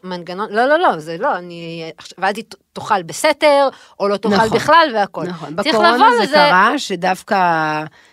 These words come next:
Speaker 2: ו-, ולא כ-, ונועם, שהיא ילדה מאוד מאוד רזה, אבל היא בטירוף של סו-, של, של, של סוכר. היא
Speaker 1: אוקיי.
Speaker 2: כל הקורונה זה, איתה משהו, יש לה נפילות סוכר ואז קריזים. ושבוע ש-, כאילו, גם כתבתי איזה פוסט כזה, ש-,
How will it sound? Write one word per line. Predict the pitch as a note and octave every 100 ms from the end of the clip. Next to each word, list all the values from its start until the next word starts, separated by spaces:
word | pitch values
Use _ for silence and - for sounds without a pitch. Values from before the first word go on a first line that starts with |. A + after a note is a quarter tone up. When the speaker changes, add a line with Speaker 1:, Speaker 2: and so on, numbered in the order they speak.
| _ -
Speaker 2:
ו-, | D#3 -
ולא | E3+ F3 F3+
כ-, | D4
ונועם, | E3+ E3+ F3 F#3
שהיא | - D3+ D3 C#3+ A#3+ G3+ G3+
ילדה | - E3 D#3+ E3
מאוד | E3 E3
מאוד | E3 D#3+
רזה, | D#3+ A3+ E4 E4
אבל | E3+ F3 F3 F3 F3 _ _ _ F#3+
היא |
בטירוף | E3+ F3 F#3+ F3
של | - D#3
סו-, | - E3 -
של, | - D#3+ D3 C#3
של, | - F3+ D3+ - -
של | - - - F3
סוכר. | - F3+ G#3 E3 F#3 B3 _
היא | E3+
Speaker 1:
אוקיי. | F3 F#3+ F3+ E3+ F3 G#3+ -
Speaker 2:
כל | B3
הקורונה | A3 F#3+ D#3+ D#3 D3
זה, | D#3+ C#3 - -
איתה | E3 G3
משהו, | F3 E3+ - D#3+
יש | F3+
לה | E3
נפילות | F3 - F#3 F3+
סוכר | - F3 D#3+
ואז | D#3+ D#3+
קריזים. | - F3+ F3+ D4+ D#4 - - - _
ושבוע | F#3 F#3+ F#3 G#3
ש-, | G3+ F3
כאילו, | - F#3+ F#3 - _ _ _ -
גם | D3+
כתבתי | G3 F#3+ G#3
איזה | F3+
פוסט | - G3
כזה, | - F#3 F3
ש-, | F3+